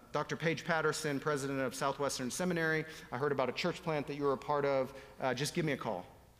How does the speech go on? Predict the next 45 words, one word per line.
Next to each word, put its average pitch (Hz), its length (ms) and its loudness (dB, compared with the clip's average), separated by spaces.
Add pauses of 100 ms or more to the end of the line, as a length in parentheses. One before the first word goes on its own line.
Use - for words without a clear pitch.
(160)
So 147 120 2
I 139 60 4
give 170 160 2
him 185 40 2
a 165 60 0
call. 156 580 0 (400)
He 139 80 -4
says, 135 200 0
"Man, 151 180 4
I 139 80 4
heard 170 220 2
about 156 280 4
it. 151 120 2
It 123 80 -6
breaks 143 260 2
my 147 120 2
heart. 147 440 2
I 127 80 -2
want 135 160 0
you 135 60 -4
to 123 60 0
come 147 180 -2
down, 139 280 2
check 139 180 -2
out 135 100 2
the 123 60 -6
school, 139 540 2
see 135 540 -2
if - 440 -8
God 131 200 2
may 127 120 4
be 127 120 2
preparing 131 500 0
you 127 120 2
for 123 140 -4
what's 120 260 -2
next." 127 320 -2
So 120 220 -2 (120)
Caroline 135 360 2
and 127 80 2
I 123 80 4
go 123 100 0
down, 127 320 2
we 120 100 2
talk, 131 400 -2